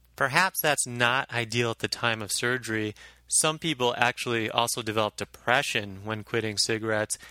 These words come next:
and I have yet to see a patient do better with an illness or injury in the setting of depression. That all being said,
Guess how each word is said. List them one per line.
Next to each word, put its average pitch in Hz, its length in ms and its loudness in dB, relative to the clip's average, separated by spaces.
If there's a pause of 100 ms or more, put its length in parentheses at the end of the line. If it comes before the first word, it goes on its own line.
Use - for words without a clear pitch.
(180)
and 104 360 0
I 120 160 2
have 104 100 -4
yet 117 220 2
to 110 100 -2
see 110 180 0
a 101 60 -2
patient 110 400 -4
do 107 160 -6
better 107 420 0
with 113 220 -8
an 107 80 -4
illness 110 500 -2
or 107 200 -6
injury 110 500 -2 (400)
in 131 220 2
the 110 80 -4
setting 107 360 0
of 95 140 -6
depression. 101 680 0 (460)
That 127 420 2
all 151 220 0
being 143 240 -4
said, 120 460 2